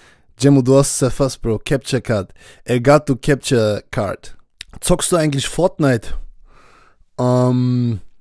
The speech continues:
nee, hab ich noch nie gespielt, Bro. Junior. Fortnite hat mich nicht gecatcht, irgendwie fand ich zu, weiß nicht so. Ich bin auch nicht so der Zocker-Typ, so. Ich bin ein-, ich bin so fifa und Mario Kart.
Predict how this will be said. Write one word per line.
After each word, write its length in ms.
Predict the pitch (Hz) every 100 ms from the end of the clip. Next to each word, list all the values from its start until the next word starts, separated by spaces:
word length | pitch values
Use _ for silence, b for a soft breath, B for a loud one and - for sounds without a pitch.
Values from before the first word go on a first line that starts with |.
| _ -
nee, 220 | 139 185
hab 100 | 170
ich 80 | 147
noch 120 | 151
nie 120 | 190
gespielt, 320 | 175 - 190
Bro. 220 | - - 170 - - - _ _ _ _ _ - 113
Junior. 400 | 131 143 165 175 - -
Fortnite 520 | 135 143 156 131 - - -
hat 160 | 120 135
mich 100 | 123
nicht 140 | 117
gecatcht, 380 | 110 139 - -
irgendwie 240 | 110 107
fand 200 | - 120
ich 80 | 110
zu, 400 | - 113 107 98 - _ _ _ _ _ -
weiß 240 | 107 -
nicht 120 | 92
so. 200 | - 92 -
Ich 60 | -
bin 120 | 151
auch 80 | 143
nicht 120 | 143
so 100 | 151
der 100 | 135
Zocker-Typ, 580 | - 160 160 143 123 113
so. 160 | -
Ich 160 | 110 -
bin 140 | -
ein-, 160 | 135 131
ich 100 | 127
bin 160 | 139 139
so 120 | 123
fifa 380 | - 190 202 214
und 120 | 156
Mario 400 | 143 156 143 123
Kart. 300 | 120 104